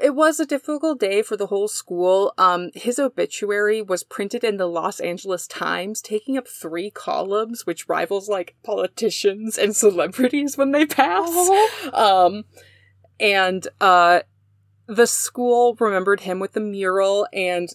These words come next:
Speaker 1: there is art etched in cement still visible today for, with, like, messages and memorials from the students,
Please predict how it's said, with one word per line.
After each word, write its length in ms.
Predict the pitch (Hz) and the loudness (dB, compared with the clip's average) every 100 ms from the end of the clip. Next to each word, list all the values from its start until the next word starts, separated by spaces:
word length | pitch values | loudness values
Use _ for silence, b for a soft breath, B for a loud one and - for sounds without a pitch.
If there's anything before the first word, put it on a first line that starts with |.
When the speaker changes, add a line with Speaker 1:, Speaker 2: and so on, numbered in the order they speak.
| - | -4
Speaker 1:
there 400 | 190 185 175 175 | -2 -2 -2 -2
is 400 | 196 175 170 165 - | -2 -2 -4 -8 -2
art 300 | 180 196 - | 0 0 0
etched 320 | 170 180 - | -2 -2 -6
in 100 | 180 | -12
cement 420 | 185 180 170 170 180 | -6 -6 -6 -8 -10
still 280 | - 190 | -6 -6
visible 340 | 185 175 175 190 | -6 -8 -8 -10
today 560 | - - 165 175 175 | -8 -4 -2 -2 -2
for, 260 | 175 - - | -8 -10 -10
with, 240 | 190 180 - | -8 -8 -8
like, 180 | 165 - | -8 -8
messages 640 | 185 180 175 180 180 175 | -14 -14 -14 -12 -10 -10
and 80 | 180 | -12
memorials 540 | 185 190 180 180 185 | -14 -14 -12 -12 -12
from 300 | - - 180 | -12 -10 -10
the 80 | 185 | -12
students, 760 | - - 170 175 175 185 - | -16 -10 -8 -6 -8 -12 -14